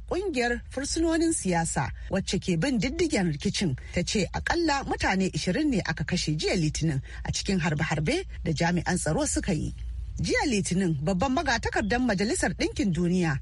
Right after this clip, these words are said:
Antonio Guterres, ya bayyana takaicin karuwar tashin hankali a Myanmar a hannun sojojin ƙasar, a cewar kakakinsa. Sakataren harkokin wajen Amurka, Anthony Blinken, da shugaban Pentagon, Lloyd Austin, sun sauka a Tokyo a ranar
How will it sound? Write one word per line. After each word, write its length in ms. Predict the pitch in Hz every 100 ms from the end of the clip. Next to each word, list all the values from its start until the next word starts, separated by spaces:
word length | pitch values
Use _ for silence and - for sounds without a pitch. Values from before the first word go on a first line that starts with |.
| -
Antonio 640 | - 208 - 349 392 370
Guterres, 680 | 254 196 - 185 160 135 - - -
ya 80 | -
bayyana 380 | 247 359 415 247
takaicin 480 | 220 311 427 311 220
karuwar 480 | 156 170 202 220 220
tashin 380 | 277 381 - 202
hankali 480 | 302 427 285 240
a 160 | 254 185
Myanmar 560 | 220 392 185 156 147 139 - -
a 60 | -
hannun 320 | 185 196 196
sojojin 540 | - 302 330 311 302 285
ƙasar, 380 | 294 294 165 135 -
a 80 |
cewar 380 | - - 285 180
kakakinsa. 840 | 180 151 147 139 - 147 - 143 117 - - - - -
Sakataren 480 | - 349 466 480 311
harkokin 480 | 339 - 415 440 440
wajen 280 | 339 285 311
Amurka, 500 | - 415 403 403 359
Anthony 380 | 359 440 415 277
Blinken, 480 | 190 196 196 185 165
da 80 | 160
shugaban 500 | - 175 180 226 233
Pentagon, 520 | 269 - 370 311 311
Lloyd 240 | 269 226 196
Austin, 500 | - 403 - 175 127 - -
sun 180 | 220
sauka 400 | 339 - 302 - 220
a 40 |
Tokyo 360 | 247 240 - 220
a 120 | 170
ranar 280 | 190 320